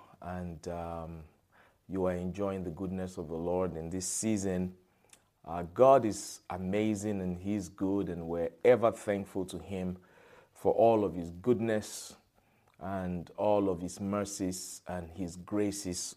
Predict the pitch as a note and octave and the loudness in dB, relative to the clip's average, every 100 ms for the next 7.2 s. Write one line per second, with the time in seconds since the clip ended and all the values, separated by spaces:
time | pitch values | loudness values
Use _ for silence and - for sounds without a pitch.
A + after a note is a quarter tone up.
0 | - F#2 F2+ F2+ E2+ - - E2 E2 E2 | -4 -2 0 0 0 -2 -2 0 0 2
1 | E2+ F2 D#2+ C#2+ - - _ _ _ _ | 4 4 2 -4 -16 -20 _ _ _ _
2 | - _ _ _ _ - C3 B2 G#2+ F#2 | -20 _ _ _ _ -2 8 8 10 6
3 | E2+ - - - - G#2 A2 A#2+ A#2 G#2 | 2 0 -6 -8 -6 2 4 4 4 4
4 | G#2 G2 F#2 F2 E2 - _ _ _ _ | 6 8 8 8 6 0 _ _ _ _
5 | _ _ - - - _ _ G#2 F#2+ A#2 | _ _ -6 -6 -8 _ _ -4 2 4
6 | A2+ A2 - - G#2+ F#2+ - G2 F#2+ F2+ | 4 0 -2 2 4 4 2 2 4 4
7 | E2+ | 2